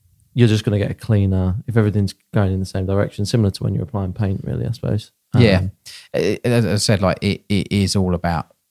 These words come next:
Speaker 2: control and refinement, which I, I know I always go on about and always bang on about, but it, if you maintain those two things,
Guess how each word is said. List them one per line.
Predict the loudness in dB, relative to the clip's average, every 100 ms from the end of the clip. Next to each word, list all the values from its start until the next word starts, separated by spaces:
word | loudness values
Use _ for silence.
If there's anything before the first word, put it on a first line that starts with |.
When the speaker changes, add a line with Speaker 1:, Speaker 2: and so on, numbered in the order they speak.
| _
Speaker 2:
control | -6 -6 0 0
and | 0
refinement, | -4 -4 -4 -4 -8
which | -4
I, | -2 -2
I | -2
know | -4 -4 -6
I | -2
always | 0 0 -2
go | -2
on | -2
about | -4 -4
and | -4
always | -4 -4
bang | -6 -6
on | -8
about, | -8 -10 -8
but | -8
it, | -8 _ _ _ _ _ _ _ _ -12
if | -10 -4
you | -2
maintain | 0 -2 -4 -4 -4
those | -4
two | -4 -8
things, | -4 -4 -4 -4 0 0